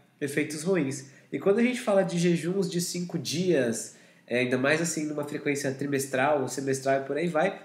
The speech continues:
é muito difícil não pensar na dieta que imita o jejum, né? Fast Mimicking Diet, do Walter Longo. Só que nesse caso, ele acaba ingerindo algumas calorias por dia, umas seiscentas a oitocentas calorias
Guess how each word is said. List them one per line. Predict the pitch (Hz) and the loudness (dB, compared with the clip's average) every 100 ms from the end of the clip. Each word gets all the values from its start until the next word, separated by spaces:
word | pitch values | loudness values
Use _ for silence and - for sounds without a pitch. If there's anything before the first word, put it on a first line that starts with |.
| - _ - | -20 _ -4
é | 196 | 0
muito | 226 - | 0 -2
difícil | - 226 226 | 0 0 2
não | 226 | 0
pensar | 226 233 226 170 202 220 - - - | 0 -2 0 2 2 -2 -10 -20 -8
na | 139 175 180 160 143 135 127 | 2 4 4 4 4 4 0
dieta | 131 147 147 196 196 175 147 135 | -2 2 4 4 2 2 4 2
que | - | -2
imita | 165 170 170 | -2 -2 -2
o | |
jejum, | 170 139 151 147 | -2 0 0 2
né? | 135 | 2
Fast | 131 160 170 - | 0 0 -2 0
Mimicking | 170 170 165 165 | 0 0 -2 -4
Diet, | 143 139 131 131 - | 0 2 2 -2 -4
do | 123 117 | -2 0
Walter | 117 135 135 127 | 2 2 2 2
Longo. | 127 120 104 - - - - | 4 2 0 -6 -12 -20 -4
Só | 196 | -2
que | 202 | 0
nesse | 208 202 208 | 0 0 0
caso, | 147 151 165 175 - - _ _ _ _ _ | 0 0 2 -2 -4 -18 _ _ _ _ _
ele | - 151 | -2 0
acaba | 147 151 143 135 135 123 110 - - - | 0 2 2 4 6 6 4 -2 -14 -12
ingerindo | 135 139 131 143 139 139 139 135 | -2 0 4 4 4 2 2 4
algumas | 135 135 151 156 | 2 2 0 0
calorias | - 139 131 131 139 | 2 4 4 4 0
por | - 127 | -2 -4
dia, | 107 131 131 | 0 0 0
umas | 113 110 | -2 -6
seiscentas | - 117 - 135 135 117 110 | -6 -6 -2 -2 -2 -6 -4
a | 110 | -4
oitocentas | 110 - 120 117 - | -6 -4 -6 -6 -6
calorias | 117 113 110 110 - | -2 0 2 2 0